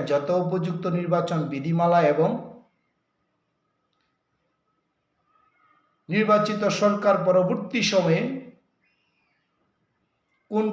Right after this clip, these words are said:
প্রক্রিয়ায় নির্বাচনী, নির্বাচনকালীন সরকার ব্যবস্থা প্রতিষ্ঠিত হবে।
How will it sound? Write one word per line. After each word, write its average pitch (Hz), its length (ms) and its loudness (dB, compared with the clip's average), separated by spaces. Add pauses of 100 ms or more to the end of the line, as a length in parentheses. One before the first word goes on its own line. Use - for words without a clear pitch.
(100)
প্রক্রিয়ায় 190 680 0 (3250)
নির্বাচনী, 202 640 0 (1300)
নির্বাচনকালীন 190 840 2 (120)
সরকার 185 300 2 (100)
ব্যবস্থা 214 380 2 (120)
প্রতিষ্ঠিত 185 540 -6 (120)
হবে। 185 200 4